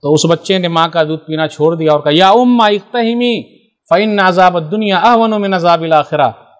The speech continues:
"अम्मी जान, दुनिया का अजाब आखिरत के मुकाबले में बहुत हल्का है, तो मुझे लेकर तेल में कूद जा।" फ़क्तहमत, फिर वो लेकर तेल में कूद गई। इससे पता ये चला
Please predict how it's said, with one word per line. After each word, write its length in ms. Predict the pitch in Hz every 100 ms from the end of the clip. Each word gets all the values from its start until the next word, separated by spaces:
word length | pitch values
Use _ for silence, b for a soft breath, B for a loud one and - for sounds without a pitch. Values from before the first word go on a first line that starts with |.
| _
"अम्मी 280 | 175 196 214
जान, 380 | 202 202 202 156
दुनिया 340 | 160 185 214
का 200 | 202 190
अजाब 420 | 170 170 170 127 - _ _ 151
आखिरत 400 | 160 202 180 185
के 80 | 180
मुकाबले 480 | 170 156 160 156 190
में 80 | 196
बहुत 220 | 190 240
हल्का 360 | 190 180 165 131
है, 120 | 101
तो 500 | - _ _ 196 185
मुझे 140 | 165
लेकर 340 | 175 170 170 220 - - _ _ _ _ _ _ _
तेल 200 | 147 143
में 120 | 151 147
कूद 220 | 156 151
जा।" 180 | 117 95
फ़क्तहमत, 840 | - 190 185 _ 240 190 151 127 - _ _ _ _ _ _ _ -
फिर 100 | 151
वो 180 | 151 165
लेकर 340 | 151 147 170 208 - - _
तेल 180 | 143 131
में 140 | 139 156
कूद 180 | 117
गई। 540 | 98 98 95 - - - - - _ 147
इससे 220 | 127 160
पता 260 | 156 165 175
ये 120 | 165
चला 480 | 160 160 196 208